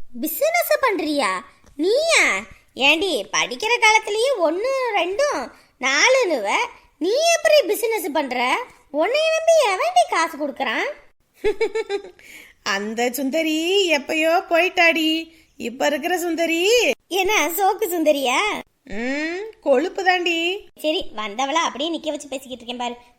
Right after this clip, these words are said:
Speaker 1: வா, வா, வந்து உட்காரு.
Speaker 2: உன் புருஷர் வெளிநாட்டுல இருந்தாரே, வந்துட்டாரா?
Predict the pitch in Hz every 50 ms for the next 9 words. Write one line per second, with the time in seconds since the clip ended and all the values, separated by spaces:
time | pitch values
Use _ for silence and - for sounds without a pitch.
0 | _ - 277 294 302 285 330 311 320 - _ - 269 311 330 339 - - 330 320
1 | 277 247 - - _ _ _ _ _ 214 226 254 262 277 302 320 - 381 349 320
2 | 269 247 277 320 370 359 302 269 294 269 262 277 262 254 247 254 381 381 294 277
3 | 359 - 285 240 214 202 220